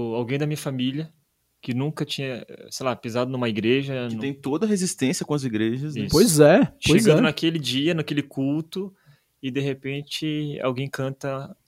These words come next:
Speaker 1: esse tipo de música.
Speaker 3: Ver você cantando Shake It All na sua pregação, Cato,
Speaker 1: Mano,
Speaker 3: imagina.
Speaker 1: é.
Speaker 3: É isso, velho. E eu acho que acontece a mesma coisa se você leva um,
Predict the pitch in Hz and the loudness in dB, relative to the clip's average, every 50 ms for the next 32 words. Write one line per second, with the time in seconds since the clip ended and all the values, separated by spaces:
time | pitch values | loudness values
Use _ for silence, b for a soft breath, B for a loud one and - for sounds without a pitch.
0 | _ - 131 123 - - 123 123 127 120 113 107 101 95 - - _ - _ _ | _ -10 -10 -8 -8 -10 -8 -8 -6 -4 -4 -2 -4 -4 -6 -8 _ -20 _ _
1 | _ _ _ _ _ _ - 120 139 156 151 165 175 151 - - 175 170 - - | _ _ _ _ _ _ -4 6 8 10 12 12 12 12 12 10 8 8 10 10
2 | 170 147 - 156 156 139 - 165 160 - - 156 143 143 143 147 147 143 135 - | 8 10 10 8 6 8 6 6 6 8 8 8 10 12 10 10 10 8 6 8
3 | - 143 - - 143 147 143 139 131 - - 127 120 113 - - - 110 107 - | 6 4 4 6 4 6 6 4 4 4 2 2 0 0 -2 -6 -8 -8 -8 -8
4 | - 113 113 117 131 139 131 127 120 110 104 _ _ _ _ _ _ _ _ _ | -6 -4 -2 0 0 0 2 0 0 -2 -2 _ _ _ _ _ _ _ _ _
5 | _ _ - - - 170 233 285 285 302 302 - 311 285 254 233 165 131 117 120 | _ _ -16 -8 -2 0 4 8 8 8 8 6 4 4 4 4 4 4 2 -2
6 | _ b b b b b b - 170 208 240 247 - - - 226 - 233 208 - | _ b b b b b b 8 10 12 12 12 10 8 4 6 8 8 10 10
7 | 233 - - 214 196 208 240 226 240 220 175 - - 175 196 208 185 160 151 - | 10 10 10 8 10 10 10 10 8 6 6 6 8 12 12 12 12 12 8 6
8 | - 165 165 - 185 175 170 170 165 147 160 160 151 151 156 160 156 151 147 | 4 4 4 4 6 6 8 6 6 8 8 8 8 8 6 4 4 2 2